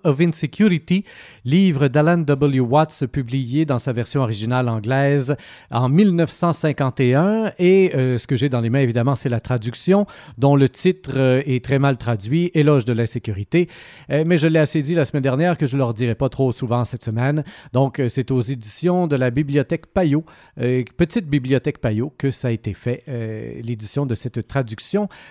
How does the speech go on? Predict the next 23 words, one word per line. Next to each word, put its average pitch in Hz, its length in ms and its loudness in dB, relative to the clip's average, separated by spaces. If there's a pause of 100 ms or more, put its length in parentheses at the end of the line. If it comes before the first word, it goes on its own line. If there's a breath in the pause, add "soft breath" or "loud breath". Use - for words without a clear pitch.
(120)
quelque 165 240 -2
part 190 480 -2
en 196 180 2 (120)
deux 165 260 4
mille 139 240 2
trois. 95 400 -8 (840 loud breath)
J'enchaîne 196 440 4
donc 254 260 2
avec 185 340 2
de 165 200 4
nouveaux 175 300 2
extraits 185 480 0
cette - 200 -2
semaine. 190 540 2
Euh, 151 420 4
on 170 200 4
commence 202 600 0 (100)
tout 233 120 -2
de 175 120 4
go 220 400 2
en 156 160 2
page 180 320 0
quarante-six, 151 840 -2